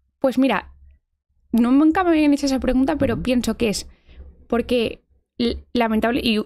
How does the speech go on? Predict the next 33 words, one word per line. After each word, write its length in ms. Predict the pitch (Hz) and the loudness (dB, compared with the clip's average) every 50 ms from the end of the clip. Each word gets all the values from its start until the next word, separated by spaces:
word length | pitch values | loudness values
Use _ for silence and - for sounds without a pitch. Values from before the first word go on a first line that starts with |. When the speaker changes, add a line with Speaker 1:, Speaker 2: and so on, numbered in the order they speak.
| - | -2
Speaker 1:
igual 240 | - 220 202 208 220 | -2 0 2 2 0
es 80 | 233 - | 0 0
tirarme 220 | 294 254 240 247 | -2 0 2 2
un 100 | 233 233 | 0 0
poco 200 | 196 220 220 - | 0 -2 -2 0
piedras 260 | - 220 214 240 233 | 0 0 0 0 -4
sobre 440 | - - - - - 220 214 214 202 | -6 -10 -6 -4 -2 0 0 0 2
mi 160 | 190 196 180 | 2 2 0
propio 320 | 160 - 190 185 190 208 180 | 0 -2 -4 -2 -2 -2 -2
tejado, 360 | 202 190 196 196 202 240 277 | 0 -2 0 0 0 0 -2
Speaker 2:
Ujú. 80 | - - - _ _ _ _ _ _ _ _ _ _ _ _ _ _ _ _ _ | -4 -8 -18 _ _ _ _ _ _ _ _ _ _ _ _ _ _ _ _ _
Speaker 1:
los 160 | 233 233 208 | -4 -2 0
médicos 360 | 240 233 254 262 - 311 285 | 0 0 0 0 0 -2 -2
las 140 | 269 233 - | -2 -2 -2
entendemos 480 | 233 214 208 208 196 196 196 202 196 - | -2 -2 0 0 0 0 -2 -2 -6 -6
poco, 380 | - - 190 - - 349 - - - - - _ _ _ _ _ _ _ _ _ _ _ _ _ _ _ _ _ _ | -6 -6 -6 -6 -6 -8 -8 -12 -20 -20 -20 _ _ _ _ _ _ _ _ _ _ _ _ _ _ _ _ _ _
Speaker 2:
Ujú. 220 | 98 92 90 87 | -8 -8 -6 -4
Speaker 1:
porque 260 | 90 226 214 - 202 | -4 -4 -4 -4 -4
se 120 | 190 - 196 | -4 -4 -4
da 180 | - 196 170 | -4 -4 -8
poco 500 | - - - 214 208 - 220 196 - - - | -8 -4 -4 -4 -2 -2 -4 -4 -4 -6 -6
en 240 | - 202 185 180 185 | -4 -4 -2 -2 -2
la 120 | 180 180 | -4 -2
carrera 460 | - 190 185 202 220 254 - 427 - - - _ _ _ | -4 -4 -4 -2 -2 -2 -4 -6 -8 -14 -20 _ _ _
y, 300 | - 202 185 175 170 170 170 165 165 175 - - _ _ | -6 -4 -2 0 0 0 0 0 0 -2 -4 -8 _ _
y 80 | - 190 | -2 0
en 60 | 190 185 | 0 0
la 60 | 185 | -2
especialidad, 520 | - - 196 180 - 175 175 185 202 - | -2 -4 -6 -4 -2 0 0 0 0 0
en 120 | - 185 185 | 0 0 0
endocrinología, 800 | 170 165 165 160 - 175 175 170 170 170 - - 220 233 254 - _ _ _ _ _ _ _ _ _ _ _ _ _ _ _ _ - _ _ | 2 2 0 0 0 0 0 0 0 -2 -2 -2 -2 -2 -2 -6 _ _ _ _ _ _ _ _ _ _ _ _ _ _ _ _ -20 _ _
vas 320 | - 214 269 294 294 - - | 0 2 2 0 0 -4 -6
ya 360 | 220 202 294 294 320 - - | 0 0 0 0 0 -4 -10